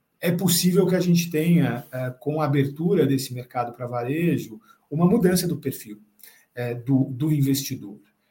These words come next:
E com isso, vai se exigir uma mudança, é, das políticas que são adotadas hoje, é, por esses gestores quando, quando eles fazem essa distribuição. É, então,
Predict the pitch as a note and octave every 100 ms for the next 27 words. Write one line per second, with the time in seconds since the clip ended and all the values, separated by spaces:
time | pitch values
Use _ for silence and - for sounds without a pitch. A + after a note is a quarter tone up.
0 | _ _ D#3 - G3+ E3 D#3+ A3+ - -
1 | A#2+ A2 C#3+ D#3 F3+ F#3 D3 E3+ F#3+ G#3+
2 | A#3 D#3 F3 F3+ G#3 G#3 A3+ A3 F#3+ F3+
3 | F#3 - F#3+ - - - - F#3+ F#3 F3+
4 | F#3 G3 F3+ D#3+ D#3 E3 E3+ - _ _
5 | - D3 D3 D3+ C#3+ - E3+ E3+ E3+ E3+
6 | F3 E3+ D3 C#3+ D3 - - D3 D#3 D3
7 | - D#3+ E3+ - D3 C3+ D3 D3+ C#3 D3
8 | - E3 D#3+ C#3+ - A2+ _ - - -
9 | - _ C3 - C#3 C3 E3+ E3+ E3+